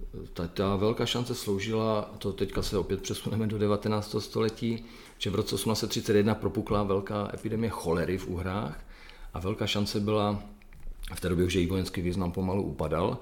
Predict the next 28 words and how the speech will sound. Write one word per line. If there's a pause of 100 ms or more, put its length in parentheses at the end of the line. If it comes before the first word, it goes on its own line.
(140)
tak
byla
právě
využita
jako,
jako
místo,
kde
se,
kde,
kde
museli
příchozí
z
Uher (300)
být
v
karanténě.
Čili
ty
některé
obytné
baráky
byly
použity
jako
cholerové
domy.